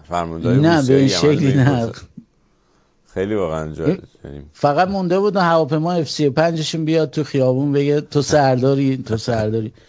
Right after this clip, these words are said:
Speaker 2: یعنی اینقدر تحقیر شدن اینا. حالا من نمی‌دونم جشن پیروزی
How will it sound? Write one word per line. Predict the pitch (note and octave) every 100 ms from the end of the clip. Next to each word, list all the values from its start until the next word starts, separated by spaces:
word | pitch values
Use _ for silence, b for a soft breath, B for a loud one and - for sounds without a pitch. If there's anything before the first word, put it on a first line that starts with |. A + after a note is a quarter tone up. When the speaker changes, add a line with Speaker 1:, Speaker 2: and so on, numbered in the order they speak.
| b b
Speaker 2:
یعنی | C3 D#3 G3
اینقدر | F3 G#3+ A3 A3+
تحقیر | - E3 C3 A#2+ A2+
شدن | - A2 A2
اینا. | G2+ G2+
حالا | G2+ A2+
من | C#3 E3
نمی‌دونم | F3+ F#3+ E3
جشن | C3+ B2+ A#2+ B2
پیروزی | A2+ A#2 A2 A#2